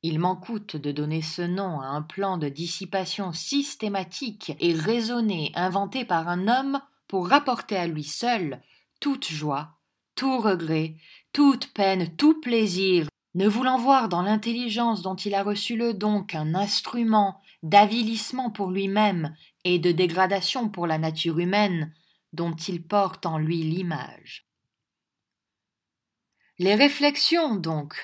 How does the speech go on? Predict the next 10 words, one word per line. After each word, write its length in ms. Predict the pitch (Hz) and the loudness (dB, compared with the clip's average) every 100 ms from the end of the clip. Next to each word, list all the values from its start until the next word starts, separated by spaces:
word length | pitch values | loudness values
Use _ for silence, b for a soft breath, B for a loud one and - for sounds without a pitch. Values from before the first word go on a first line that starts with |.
| - | -6
de 160 | 165 160 | -2 0
Sir 480 | 160 - 233 208 175 | 2 4 6 6 2
Mulberry 540 | 160 156 156 160 175 175 | 0 0 0 0 -2 0
Hawk 560 | 269 285 302 - - - - | 4 4 2 -4 -12 -14 4
portaient 540 | 277 277 - 285 277 277 | 4 4 2 2 2 0
toutes 320 | 349 - - | -2 0 0
entières 680 | 202 190 - 320 311 185 | 0 0 2 4 4 0
sur 320 | 160 - 180 - | -4 -4 -4 0
Catherine 580 | 285 277 - 311 277 | 0 0 -2 -2 0
Nickleby. 640 | 214 240 220 185 156 135 | 0 0 -2 -2 -4 -8